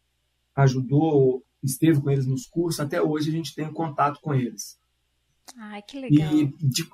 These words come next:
Speaker 1: todos os lugares do Brasil, a gente sempre recebe mensagem. Então, normalmente, nos momentos de festa ou de dor, eles nos mandam, eles nos mandam mensagem.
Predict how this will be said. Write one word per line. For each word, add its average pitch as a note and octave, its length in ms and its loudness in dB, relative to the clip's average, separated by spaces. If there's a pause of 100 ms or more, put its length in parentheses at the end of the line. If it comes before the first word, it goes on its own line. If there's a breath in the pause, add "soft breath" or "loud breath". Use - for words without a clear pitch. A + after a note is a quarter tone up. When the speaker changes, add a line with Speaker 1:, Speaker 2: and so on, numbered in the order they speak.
Speaker 1:
todos G#3 240 8
os F#3+ 100 -6
lugares D#3+ 460 6
do D#3+ 100 4
Brasil, D3 580 2
a D3+ 60 -2
gente C#3+ 180 0
sempre E3 380 -4
recebe C#3 500 0
mensagem. C#3+ 440 -4 (260)
Então, C#3+ 220 -2
normalmente, F#3 920 0 (640)
nos D3 260 2
momentos D#3 800 -2 (200)
de C#3+ 300 4
festa A3 840 0
ou F3+ 160 2
de E3+ 140 2
dor, D3+ 500 4 (640)
eles E3 360 6
nos D#3 240 6
mandam, D3+ 1000 0 (100)
eles C#3+ 240 2
nos D3+ 200 2
mandam C#3+ 280 0
mensagem. D#3 680 -8